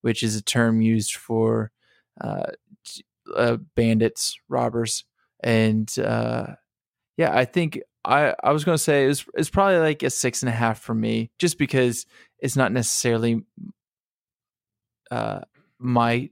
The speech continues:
type of movie, but it was still a good movie. I wasn't necessarily bored. I just wasn't super excited to watch it.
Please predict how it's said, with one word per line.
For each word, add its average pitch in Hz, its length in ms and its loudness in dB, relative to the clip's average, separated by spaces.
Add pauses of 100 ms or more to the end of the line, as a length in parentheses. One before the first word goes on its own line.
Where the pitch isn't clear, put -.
type 127 280 0
of 117 100 -2
movie, 135 440 0 (380)
but 127 140 4
it 120 40 4
was 117 180 0
still 123 260 0
a 113 40 -4
good 110 200 -2
movie. 110 460 -2 (1200)
I - 80 -4
wasn't 120 240 -2
necessarily 117 360 -2
bored. 113 500 -2 (220)
I 127 80 0
just 113 220 -2
wasn't 113 280 -4
super 117 320 -8
excited - 460 -10
to - 80 -12
watch - 480 -12
it. - 100 -20